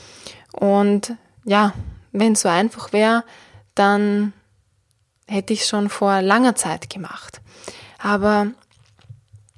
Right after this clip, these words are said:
es war einfach noch nicht bereit, es war einfach noch,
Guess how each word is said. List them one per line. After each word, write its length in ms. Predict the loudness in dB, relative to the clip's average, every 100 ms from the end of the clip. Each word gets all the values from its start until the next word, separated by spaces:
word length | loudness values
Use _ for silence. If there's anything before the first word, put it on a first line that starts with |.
| -20 -20 _ -20 -18 -6
es 180 | -2 2
war 80 | 2
einfach 300 | 2 2 2
noch 180 | 0
nicht 300 | 0 -2 -6
bereit, 420 | -4 0 0 0 -4
es 140 | -2
war 80 | 0
einfach 220 | 0 0
noch, 180 | -2